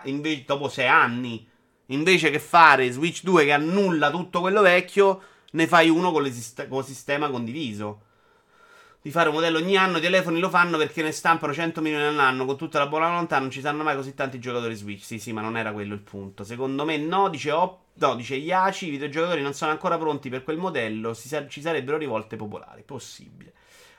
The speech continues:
Io dopo aver visto la fatica che fa con Browser Fury, spero che esca un modello potenziato, anche solo come la formula iPhone mi andrebbe bene, dice Opez.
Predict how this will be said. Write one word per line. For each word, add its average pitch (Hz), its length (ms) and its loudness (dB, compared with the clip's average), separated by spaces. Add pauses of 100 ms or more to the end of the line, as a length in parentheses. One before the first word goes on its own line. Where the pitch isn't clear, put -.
Io 240 220 4
dopo 208 160 4
aver 180 220 0
visto 196 280 -4
la 170 100 4
fatica 185 300 -2
che 160 100 -4
fa 175 180 0
con 151 180 -2
Browser 180 300 -2
Fury, 202 420 -2
spero 175 320 -2
che 165 80 -6
esca 165 220 -6
un 160 60 -8
modello 123 340 -6
potenziato, 117 1080 -4
anche 143 760 -4
solo 139 320 -4
come 131 180 -4
la 131 120 -4
formula 135 400 -6
iPhone 110 280 -8
mi 113 80 -10
andrebbe 117 480 -8
bene, 113 460 -4
dice 113 220 -6
Opez. 113 600 -6